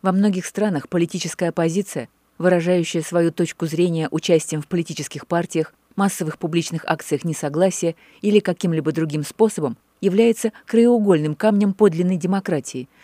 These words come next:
дающей возможность услышать все голоса и мнения в обществе. Однако, как отмечают в Союзе, власти слишком часто воспринимают оппозицию как угрозу, которую необходимо искоренить, что, как правило, приводит к трагическим результатам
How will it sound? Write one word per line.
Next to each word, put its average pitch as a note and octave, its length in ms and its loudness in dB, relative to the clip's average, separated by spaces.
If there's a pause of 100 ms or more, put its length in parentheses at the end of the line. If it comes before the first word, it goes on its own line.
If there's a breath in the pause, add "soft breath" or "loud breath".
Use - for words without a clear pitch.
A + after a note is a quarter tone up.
(120)
дающей F3+ 420 0
возможность F#3+ 580 0
услышать G#3 420 0
все - 220 -2
голоса C#3+ 460 0 (220 soft breath)
и G#3+ 100 4
мнения D#3+ 400 2
в D3 80 -2
обществе. - 480 -8 (520 soft breath)
Однако, F3+ 420 -2 (180)
как - 180 -4
отмечают E3+ 480 0
в - 60 -12
Союзе, E3+ 420 -2 (380)
власти F#3 340 2
слишком A3+ 400 -2
часто G#3 340 0
воспринимают F3 580 -2
оппозицию F#3 600 -2
как - 180 -2
угрозу, G3 460 2 (300 soft breath)
которую F3+ 340 0
необходимо F3 500 -2
искоренить, D#3+ 680 -4 (340 soft breath)
что, - 180 -6
как D#3+ 200 -4
правило, G#3+ 340 2
приводит G3 440 0
к - 60 -20
трагическим F3 600 -2
результатам D#3+ 600 -4